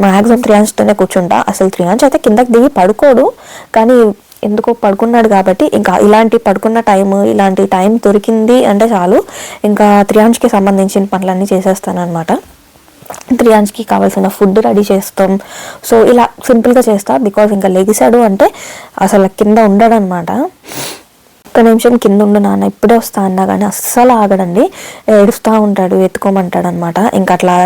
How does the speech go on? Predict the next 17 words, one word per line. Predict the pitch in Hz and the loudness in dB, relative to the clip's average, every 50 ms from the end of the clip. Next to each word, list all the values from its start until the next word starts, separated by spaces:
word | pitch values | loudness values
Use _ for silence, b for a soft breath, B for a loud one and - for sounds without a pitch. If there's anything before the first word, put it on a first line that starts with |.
| 185 190 - - - - - - - | 0 -2 -6 -14 -18 -18 -14 -6 -2
అలా | 190 190 202 196 196 | 0 2 2 4 4
వదిలేసి | 196 202 214 233 240 - 226 | 2 4 2 2 0 0 0
మనము | 208 202 202 214 226 233 | 0 2 2 2 2 0
ఉండలేము. | 214 208 208 202 190 185 175 202 302 440 B B B B B B B B B - - - 208 | 2 2 2 2 2 0 0 -2 -2 -2 B B B B B B B B B -12 -2 2 4
ఏ | 214 214 214 | 4 4 4
పిల్లలైనా | - 226 226 233 226 220 220 247 247 | 2 2 2 2 2 0 0 0 -2
అంతే, | 220 208 262 294 294 | -2 0 -2 0 2
హెల్త్ | 240 220 208 214 220 214 | 2 2 2 2 2 2
బాగోలేదు | 202 196 202 202 202 208 214 220 233 233 | 2 2 2 2 4 4 2 2 2 2
అంటే | 214 208 - 247 240 | 0 0 2 2 0
ఇంకా | 226 208 214 202 196 196 190 190 190 - - | 0 0 0 0 2 2 0 0 -2 -4 -6
అట్లా | 202 - - 214 214 196 | -4 -2 -2 0 2 2
వాలిపోతూ | 196 190 190 196 196 - 208 196 208 247 247 226 | 2 4 2 2 2 2 0 2 2 2 2 2
మన | 202 196 202 | 2 2 2
మీదే | 202 196 208 202 202 | 2 2 2 2 2
పడుకుంటారు | 196 185 - 190 175 190 180 185 - 208 | 0 -2 -2 -4 -4 -4 -6 -4 -4 -6
కదా. | 190 220 | -4 -4